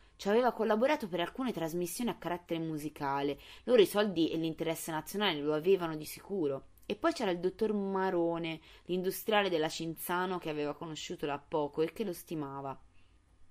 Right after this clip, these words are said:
Eyar, Ente Italiano Audizioni Radiofoniche, diciassette febbraio millenovecentotrenta.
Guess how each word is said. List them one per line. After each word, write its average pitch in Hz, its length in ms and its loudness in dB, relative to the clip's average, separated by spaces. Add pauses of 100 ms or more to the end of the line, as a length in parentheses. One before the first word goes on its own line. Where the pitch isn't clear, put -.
(1200)
Eyar, 147 560 2 (340)
Ente 175 440 2
Italiano 160 640 -2
Audizioni 160 760 -2
Radiofoniche, 175 840 -4 (180)
diciassette 190 540 -6
febbraio 185 680 0
millenovecentotrenta. 165 1300 -4